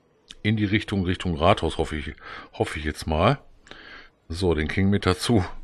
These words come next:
<laughs> Mal sehen. Ziel ist die drei Helden. So, der Warden steht auf jeden Fall nach unten. Ziel sind die drei Helden hier. Dass wir die irgendwie packen. Und, äh, hier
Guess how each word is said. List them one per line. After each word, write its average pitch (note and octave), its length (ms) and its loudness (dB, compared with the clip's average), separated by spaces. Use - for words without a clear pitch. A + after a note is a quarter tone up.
<laughs> - 340 -10
Mal - 160 4
sehen. - 320 0
Ziel - 340 4
ist G2 220 2
die A#2+ 60 -2
drei F2+ 240 8
Helden. E2+ 400 6
So, D#2+ 200 2
der D2+ 280 2
Warden E2 260 4
steht - 240 0
auf F2+ 120 0
jeden E2+ 160 0
Fall E2 160 0
nach D#2+ 140 2
unten. G#2+ 440 2
Ziel A2+ 320 -2
sind G2 220 2
die F#2+ 80 0
drei F2+ 240 8
Helden F#2 360 6
hier. D#2+ 360 2
Dass E2+ 200 -2
wir F2 80 0
die F2+ 280 0
irgendwie F2 320 2
packen. C3 540 0
Und, F#2+ 440 0
äh, F2 460 6
hier F2 380 2